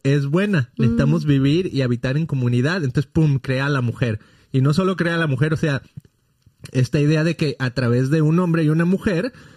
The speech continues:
Speaker 1: se puede reproducir la humanidad, ¿no?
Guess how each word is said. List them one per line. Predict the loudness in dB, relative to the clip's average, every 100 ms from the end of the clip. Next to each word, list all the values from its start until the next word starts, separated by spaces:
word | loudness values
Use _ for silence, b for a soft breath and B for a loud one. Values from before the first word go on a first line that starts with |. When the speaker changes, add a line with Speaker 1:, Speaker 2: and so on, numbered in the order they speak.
| B B -6
Speaker 1:
se | -4
puede | 0 0 2
reproducir | -2 -2 0 0 0 0
la | 2
humanidad, | 2 2 2 2 0 0
¿no? | 0 -2